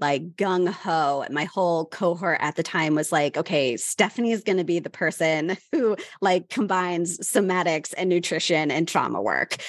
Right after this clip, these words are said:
Like, I was just so passionate about that and have been for a really long time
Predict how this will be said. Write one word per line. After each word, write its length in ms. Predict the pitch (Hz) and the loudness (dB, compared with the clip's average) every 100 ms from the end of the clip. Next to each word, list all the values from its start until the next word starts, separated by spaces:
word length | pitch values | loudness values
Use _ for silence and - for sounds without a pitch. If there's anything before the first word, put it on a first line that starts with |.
| - - | -8 -4
Like, 160 | 190 | -2
I 120 | - 202 | 0 0
was 160 | 196 | 0
just 400 | - 196 - - - | -2 -2 -2 -2 -2
so 480 | 196 180 175 170 - | 0 2 2 0 -4
passionate 480 | - 165 - 170 147 | -4 -2 0 0 0
about 260 | 160 151 | 0 0
that 300 | 175 156 147 | 0 0 0
and 100 | 156 | -2
have 220 | 147 160 165 | -2 -2 0
been 200 | 156 147 | -2 -2
for 220 | 165 160 | 0 0
a 80 | 165 | 0
really 400 | 160 165 160 165 | 0 2 2 0
long 380 | 147 139 147 | 0 0 -2
time 500 | 151 165 165 170 135 | -4 -2 0 2 0